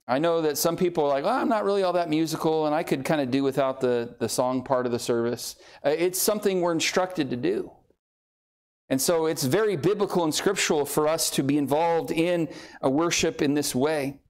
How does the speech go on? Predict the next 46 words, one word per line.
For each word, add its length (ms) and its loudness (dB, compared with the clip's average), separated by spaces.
And, 260 2
uh, 180 2
I, 160 2
by 160 2
the 80 2
way, 240 2
I 140 2
do 200 0
plan 400 0
to, 400 0
I'm 160 2
gonna 280 2
kinda 400 0
not 540 -2
spend 340 0
too 120 2
much 240 0
time 300 0
on 140 2
this 180 0
thought 300 0
here, 180 0
because 460 0
I'm 160 2
gonna, 340 0
I, 240 2
I 40 2
plan 320 0
to 80 0
go 180 2
through 440 0
a 120 0
sermon 320 0
series 480 0
on 160 2
this 160 -2
topic, 580 -2
uh, 240 0
in 160 0
the 80 0
coming 400 0
months. 500 -2
So 380 2
stay 300 0
tuned 340 0
for 380 0